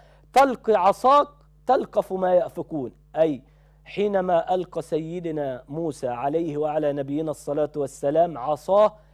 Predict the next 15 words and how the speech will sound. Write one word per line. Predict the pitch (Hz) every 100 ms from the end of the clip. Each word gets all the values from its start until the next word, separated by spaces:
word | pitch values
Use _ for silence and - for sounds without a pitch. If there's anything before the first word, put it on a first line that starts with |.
| _ _
أكلت | 220 233 214 196 175 - _ _ _ _ _ _ _ _ _ -
و-، | 143 151 147 143 - _ _ -
وجعل | 139 143 214 190
الله | 170 208 180
سبحانه | 170 156 196
وتعالى | 175 156 160 185 185
عصا | 160 139 208 - 160
سيدنا | - 170 196 180 175
موسى | 170 208 208 208 180 _ _ -
أفعى | 247 240 202 196
كبيرة | - 202 214 294 240 151 _ _ -
أكلت | 269 269 233 214 - -
كل | 277 302 220
الحبال | 208 - 196 196 269
والعصي. | 254 247 247 240 240 262 226